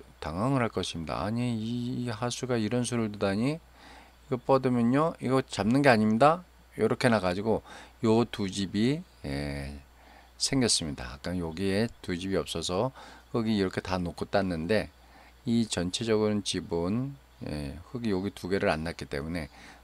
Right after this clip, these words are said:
두 집이, 예, 생긴 것입니다. 두 집 차이가 나는 것이, 것이에요. 요 한 수로 두 집이면은 상당히 큰 겁니다.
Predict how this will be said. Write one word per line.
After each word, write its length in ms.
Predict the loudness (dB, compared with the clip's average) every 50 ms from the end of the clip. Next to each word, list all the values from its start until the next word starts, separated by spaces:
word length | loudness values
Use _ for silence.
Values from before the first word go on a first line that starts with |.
| -20 -14
두 240 | -8 -6 -4 -4 -4
집이, 680 | -4 -4 -4 -2 -2 -2 -2 0 0 0 0 -2 -4 -8 -10 -10
예, 480 | -8 -8 -6 -6 -6 -6 -6 -6 -4 -4
생긴 340 | -4 -2 -2 0 0 0 0
것입니다. 440 | -2 -4 -4 -6 -8 -10 -10 -10 -10
두 200 | -6 -4 -4 -2
집 220 | -2 -2 -2 -2
차이가 300 | 0 0 0 2 0 0
나는 240 | -2 -2 -4 -6 -6
것이, 260 | -6 -8 -8 -10 -12 -14 -16 -20 -20 -16
것이에요. 420 | -12 -10 -10 -8 -8 -10 -10 -12 -12 -16 -18 -20 -20 -20 -20 -20 -20 -20 -20 -12 -6 -2
요 200 | 0 0 0 0
한 240 | 0 -2 -2 0 0
수로 260 | -2 -2 -2 -2 -4
두 220 | -4 -4 -6 -4
집이면은 640 | -4 -4 -4 -2 -2 -2 -2 -2 -2 -2 -4 -4 -6
상당히 440 | -8 -10 -10 -8 -8 -8 -8 -8 -10
큰 200 | -12 -12 -10 -8
겁니다. 560 | -8 -8 -8 -8 -8 -6 -4 -2 -2 -2